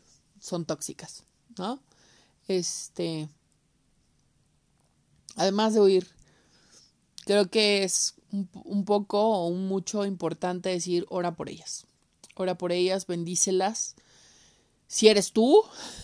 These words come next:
<laughs> arrepiéntete, o sea, ve, habla con Dios, exponle todas esas debilidades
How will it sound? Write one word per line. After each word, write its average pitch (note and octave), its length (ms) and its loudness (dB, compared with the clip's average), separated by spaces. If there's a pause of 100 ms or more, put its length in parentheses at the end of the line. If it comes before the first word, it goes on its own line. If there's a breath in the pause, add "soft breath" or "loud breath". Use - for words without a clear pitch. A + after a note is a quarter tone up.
(600 loud breath)
<laughs> - 840 -4
arrepiéntete, G#3 1040 0 (840 loud breath)
o F3 160 0
sea, F3+ 460 6
ve, G3 300 2
habla F#3+ 220 2
con F#3 160 -4
Dios, F3 480 0
exponle F#3 640 -4
todas F#3 260 -2
esas F#3+ 180 -4
debilidades E3 800 0